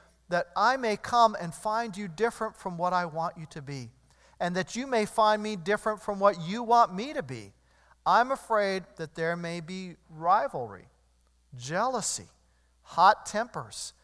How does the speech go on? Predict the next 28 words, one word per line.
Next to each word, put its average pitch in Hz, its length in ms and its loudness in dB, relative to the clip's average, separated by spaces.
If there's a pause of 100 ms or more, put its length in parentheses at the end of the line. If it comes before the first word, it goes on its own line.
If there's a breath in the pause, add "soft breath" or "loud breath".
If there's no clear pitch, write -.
(120)
selfish 214 640 4
ambition, 202 600 -2
slander, 202 640 -2
gossip, 170 580 4 (100)
arrogance, 196 720 0 (380 soft breath)
and 160 220 -4
disorderly 202 840 -2 (160)
conflict." 147 640 -6 (760)
That - 140 -12
sounds 160 260 -4
like 127 140 -8
a 131 40 -12
fun 113 240 -10
church, 127 320 -14
doesn't 170 280 -12
it? - 80 -20 (580 soft breath)
Sounds 185 300 0
more 202 200 4
like 180 300 6
a 156 140 0
New 170 120 -6
Jersey 196 400 0
politics 202 840 0
or 160 100 -2
a 156 40 -2
middle 190 260 -6
school 196 320 -6
cafeteria. 180 880 -8